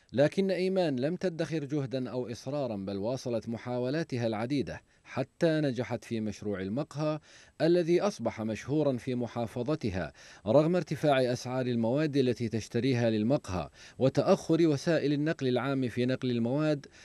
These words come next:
التي تحتاجها لعمل المشروبات الساخنة والحلويات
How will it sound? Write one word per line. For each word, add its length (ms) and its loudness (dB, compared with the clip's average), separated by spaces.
التي 400 6
تحتاجها 680 2
لعمل 360 2
المشروبات 640 0
الساخنة 560 -4
والحلويات 880 2